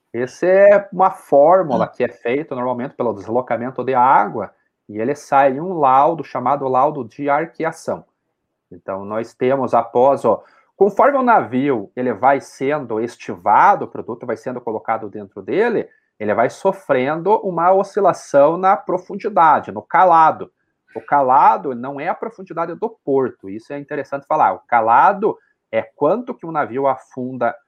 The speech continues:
Speaker 1: do ponto mais baixo dele, que é aquele, até o nível da água. É, conforme ele vai baixando, ele vai sendo estivado, ele vai aumentando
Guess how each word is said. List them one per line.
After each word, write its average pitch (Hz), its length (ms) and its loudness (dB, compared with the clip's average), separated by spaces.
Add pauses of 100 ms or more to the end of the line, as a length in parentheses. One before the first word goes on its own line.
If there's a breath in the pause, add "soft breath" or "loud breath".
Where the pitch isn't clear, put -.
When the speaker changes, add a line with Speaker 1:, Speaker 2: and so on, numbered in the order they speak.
(160)
Speaker 1:
do - 140 -4
ponto 127 340 -8
mais 131 300 0
baixo 127 580 2
dele, 131 380 -4
que - 160 -8
é 135 40 0
aquele, 143 460 -4
até 254 320 -2
o 214 60 -6
nível 220 260 -8
da 240 100 2
água. 160 380 2 (520)
É, 185 200 2
conforme 226 640 0
ele 214 80 -2
vai 175 180 0
baixando, 151 880 -6
ele 113 100 -8
vai 123 160 -4
sendo 123 200 -14
estivado, 151 500 -2
ele 147 80 -8
vai 139 300 -2
aumentando 131 840 -6